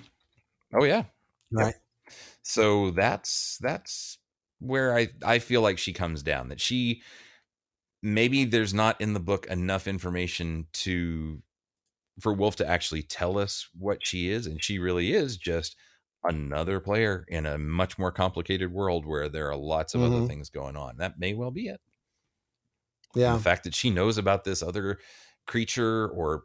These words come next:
Speaker 1: mind or whatever
Speaker 2: Yeah.
Speaker 1: on Fomalhaut, maybe that's another
Speaker 2: She's heard
Speaker 1: thing.
Speaker 2: of it. It's a legendary
Speaker 1: Yeah.
Speaker 2: crea-, we've all heard about him. We don't really
Speaker 1: Yeah.
Speaker 2: know anything about
Speaker 1: But
Speaker 2: him.
Speaker 1: maybe it really is a point to say, "Yep, and there's all this other stuff going on in the world."
Speaker 2: And
Speaker 1: Which
Speaker 2: she's not checking back with the Home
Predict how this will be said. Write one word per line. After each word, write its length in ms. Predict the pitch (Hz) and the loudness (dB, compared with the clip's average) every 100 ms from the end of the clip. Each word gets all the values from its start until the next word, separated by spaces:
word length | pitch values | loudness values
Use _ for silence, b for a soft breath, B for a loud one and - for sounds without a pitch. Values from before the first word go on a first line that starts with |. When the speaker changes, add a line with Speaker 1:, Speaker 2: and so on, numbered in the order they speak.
| _ | _
Speaker 1:
mind 580 | 95 101 107 107 107 107 - | 0 2 4 4 2 -2 -6
or 180 | 85 82 | -6 0
whatever 260 | 90 139 | 4 6
Speaker 2:
Yeah. 80 | 131 | 6
Speaker 1:
on 160 | 90 85 | 2 0
Fomalhaut, 480 | 120 120 117 107 | 0 0 0 -2
maybe 220 | 82 92 104 | 0 0 2
that's 200 | 107 - | 0 2
another 180 | - | 4
Speaker 2:
She's 140 | 269 - | 6 6
heard 280 | 330 359 320 | 4 6 6
Speaker 1:
thing. 40 | |
Speaker 2:
of 80 | 170 | 4
it. 120 | 127 | 4
It's 120 | 185 254 | 4 6
a 40 | |
legendary 760 | 247 294 269 226 165 143 127 | 6 4 4 4 6 6 6
Speaker 1:
Yeah. 160 | 123 131 | 6 6
Speaker 2:
crea-, 180 | 120 143 | 4 4
we've 220 | 160 170 | 4 6
all 180 | 214 247 - | 6 4 4
heard 240 | 262 254 | 4 6
about 300 | 180 151 143 | 6 6 6
him. 460 | 147 147 143 156 131 | 4 2 -2 -2 4
We 100 | 170 | 6
don't 140 | 233 | 8
really 180 | 226 233 | 6 8
Speaker 1:
Yeah. 60 | 214 | 6
Speaker 2:
know 160 | 226 | 6
anything 220 | 226 214 226 | 6 6 6
about 420 | 165 226 226 208 | 6 4 6 6
Speaker 1:
But 100 | 175 | 6
Speaker 2:
him. 160 | 175 139 | 8 6
Speaker 1:
maybe 340 | 117 127 131 | 6 6 4
it 80 | 104 | 6
really 300 | 120 123 123 | 4 4 4
is 360 | 135 110 - - _ _ - | 2 0 -4 -10 _ _ -6
a 100 | 95 | -4
point 300 | - 101 78 | 0 -2 0
to 80 | 85 | -4
say, 100 | 87 | 2
"Yep, 280 | 95 98 | 2 2
and 140 | 87 82 | -2 -2
there's 220 | 82 73 | -2 -2
all 160 | 80 85 | -2 -2
this 180 | 78 - | -4 -4
other 300 | 90 92 87 | -2 -2 -2
stuff 280 | - 78 - | -2 -4 -2
going 220 | 78 76 | -6 -4
on 140 | 73 71 | -6 -8
in 80 | |
the 80 | 69 | -8
world." 220 | 71 71 - | -6 -6 6
Speaker 2:
And 60 | 202 | 8
Speaker 1:
Which 80 | 226 | 10
Speaker 2:
she's 120 | 220 | 8
not 160 | 247 | 6
checking 320 | - 240 233 190 | 6 4 6 4
back 220 | 214 190 | 2 2
with 100 | - | 2
the 100 | 165 | 6
Home 260 | 185 180 | 6 4